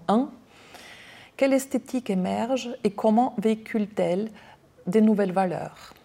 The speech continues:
Donc là, on voit par exemple, euh, un projet d'un cirque national, parce que ce qu'on a fait juste dans l'an deux,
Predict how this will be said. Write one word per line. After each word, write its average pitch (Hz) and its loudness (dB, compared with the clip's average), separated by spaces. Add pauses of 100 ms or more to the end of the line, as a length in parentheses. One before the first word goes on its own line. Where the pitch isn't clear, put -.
(300)
Donc 190 -8
là, 214 0
on 233 2
voit 196 0
par 190 -6
exemple, 214 -4
euh, - -4 (380)
un 196 -2
projet 202 -2
d'un 156 -6
cirque - -2
national, 196 -6
parce 208 -10
que 190 -8
ce 190 -14
qu'on 180 -6
a 185 -6
fait 247 -2
juste - -8
dans 185 -4
l'an 175 -2
deux, 180 0